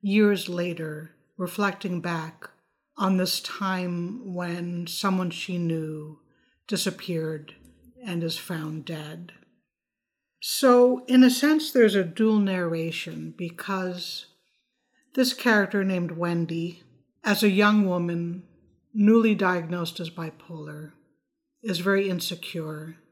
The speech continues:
very unsure of herself. But years later, she's now found her confidence, and she feels somewhat impatient with the world,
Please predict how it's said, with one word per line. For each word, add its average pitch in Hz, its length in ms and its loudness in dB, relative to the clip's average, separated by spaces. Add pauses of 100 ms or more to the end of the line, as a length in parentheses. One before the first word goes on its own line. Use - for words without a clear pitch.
very 180 220 0
unsure 165 440 -4
of 151 100 -10
herself. 160 760 -8 (1040)
But 208 360 2
years 202 360 2
later, 185 720 0 (680)
she's 196 320 0
now 190 200 4
found 180 400 -2
her 170 120 -6
confidence, 170 1000 -8 (640)
and 175 340 -2
she 180 200 -4
feels 190 380 0
somewhat 180 380 -2
impatient 175 840 -8
with 170 220 -12
the 170 100 -6
world, 170 580 -6